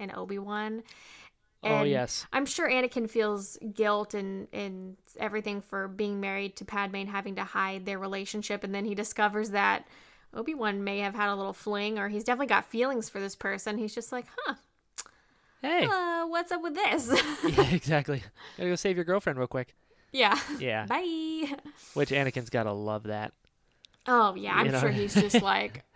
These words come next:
Speaker 1: reveling in it.
Speaker 2: Yeah. <laughs> Getting his jabs in while he can.
Speaker 1: Yep.
Speaker 2: Yeah, it's
Speaker 1: Take
Speaker 2: good
Speaker 1: advantage
Speaker 2: stuff.
Speaker 1: of it while you can.
Speaker 2: And I just love how, like, strong women are the best women, I've always said.
Speaker 1: Yes.
Speaker 2: And Satine is very much, uh, a strong woman, and I think she's amazing.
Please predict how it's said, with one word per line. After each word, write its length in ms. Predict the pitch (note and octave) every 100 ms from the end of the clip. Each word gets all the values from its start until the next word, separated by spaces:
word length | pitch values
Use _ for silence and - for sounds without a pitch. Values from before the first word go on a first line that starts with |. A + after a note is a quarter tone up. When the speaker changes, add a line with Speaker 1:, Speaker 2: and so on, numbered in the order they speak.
| -
Speaker 1:
reveling 680 | G3+ G3+ G#3 G3 F#3+ G3
in 100 | G3 G3
it. 220 | G3+ G#3+ G3
Speaker 2:
Yeah. 880 | E3+ - A3 - A3 - A3 - G#3 - -
<laughs> 240 | - _
Getting 200 | D3+ C#3+
his 100 | C#3
jabs 320 | C#3 A#2 A#2
in 140 | B2 A#2
while 160 | A#2
he 60 | A2
can. 260 | A2 A2 A2+ _ _ _ A3
Speaker 1:
Yep. 300 | G#3+ G#3 - _ _ -
Speaker 2:
Yeah, 160 | G#3 G3+
it's 80 | G#3+
Speaker 1:
Take 20 |
Speaker 2:
good 80 | A2+ -
Speaker 1:
advantage 20 | G2+ G#2+
Speaker 2:
stuff. 60 | G#2
Speaker 1:
of 80 | G3+
it 100 | G3+
while 120 | G#3
you 120 | G3
can. 420 | G3 G3+ G3 G3 F#3+ -
Speaker 2:
And 120 | F#3+
I 60 |
just 140 | B3 B3
love 100 | B3+
how, 200 | B3 F3 D3
like, 260 | C#3+ B2+ - - _ _
strong 340 | - - G3 G#3
women 280 | G3+ G3+ F#3+
are 80 |
the 60 | C#3+
best 240 | D#3 D#3
women, 300 | B2 G#2+ G2+ -
I've 200 | A#2 A#2
always 280 | G#2+ A2 A2+
said. 200 | B2+ D3
Speaker 1:
Yes. 60 | - -
Speaker 2:
And 240 | C3+ A#2+ A#2
Satine 580 | - C3+ - C#3 B2+ A#2+
is 140 | A#2+
very 520 | A2+ A#2+ C3+ C3+ B2+
much, 460 | A#2+ A2+ A#2 - - _ _ _ _ _ -
uh, 340 | B2 A#2 A2 A2
a 80 | B2
strong 320 | - C3+ A#2+
woman, 380 | A#2 A2+ A2 G#2+
and 280 | C3 B2 A2+
I 80 | C3
think 180 | - B3
she's 180 | G3+ F3
amazing. 360 | C3 C3 A2